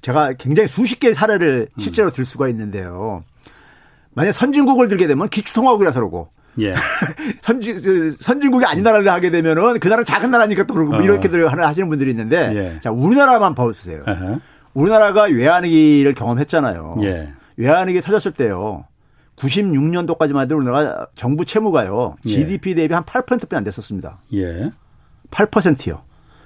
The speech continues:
Speaker 1: 구-, 외환위기가 터졌던 게 구십칠 년 연말에 터졌잖아요. 십이월 달에요.
Speaker 2: 그렇죠. 예.
Speaker 1: 아이엠에프 구제금융화
Speaker 2: 예.
Speaker 1: 된 게요.
Speaker 2: 예.
Speaker 1: 그때 십 퍼센트 였습니다. 그 해
Speaker 2: 예.
Speaker 1: 십 점 이 퍼센트 였었어요.
Speaker 2: 예.
Speaker 1: 예. 그러고 나서 외환위기 터지고 나서 우리가 구제금융 받는 덕택으로
Speaker 2: 예.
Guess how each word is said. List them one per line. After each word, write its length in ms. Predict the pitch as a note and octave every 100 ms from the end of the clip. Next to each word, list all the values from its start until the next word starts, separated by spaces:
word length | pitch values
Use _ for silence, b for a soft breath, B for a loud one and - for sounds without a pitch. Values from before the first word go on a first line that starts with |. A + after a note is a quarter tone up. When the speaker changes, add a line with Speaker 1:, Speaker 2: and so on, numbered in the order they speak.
| b b b b b b
Speaker 1:
구-, 140 | - F3
외환위기가 540 | D3+ D3 G3+ A3 A3+ A3
터졌던 280 | A3+ G#3
게 140 | G3+ F#3+
구십칠 440 | C3 D3 F3+ F#3+
년 140 | F#3+ D3+
연말에 300 | B2+ D#3+ D#3+
터졌잖아요. 440 | C3 B2+ G#2 G#2
십이월 300 | - D3 D3
달에요. 240 | B2 F#2
Speaker 2:
그렇죠. 360 | A2 G#2+ - F2+ D3+
예. 40 |
Speaker 1:
아이엠에프 320 | A2 C#3+ - C3
구제금융화 400 | B2 B2 G2+ F#2+
Speaker 2:
예. 40 |
Speaker 1:
된 120 | F#2+
게요. 240 | F#2 A#2+ -
Speaker 2:
예. 80 | - b b
Speaker 1:
그때 240 | - D#3+ G3+
십 160 | -
퍼센트 280 | - G#3+ G3
였습니다. 320 | C#3 G#2+ F2+
그 140 | E2+ C3
해 140 | A2+
Speaker 2:
예. 40 | F2+
Speaker 1:
십 160 | D#2+
점 120 | G3+
이 60 | D#3
퍼센트 240 | B2+ A#2
였었어요. 760 | F2+ E2+ - - - D3 - E2 - G#2+
Speaker 2:
예. 200 | F2+ D#2 - -
Speaker 1:
예. 120 | C3 b b b b
그러고 260 | - G3+ A#3
나서 220 | A3 G3
외환위기 400 | F#3 D3 F#3+ G3
터지고 240 | F#3+ F#3+ F#3
나서 180 | E3
우리가 300 | F#3 D3+ E3+
구제금융 420 | - C#3 F#3+ F#3 F#3
받는 300 | A#2 C#3+ D#3+
덕택으로 640 | B2 - A#2+ A#2 D3 E2 -
Speaker 2:
예. 220 | G#2 E2+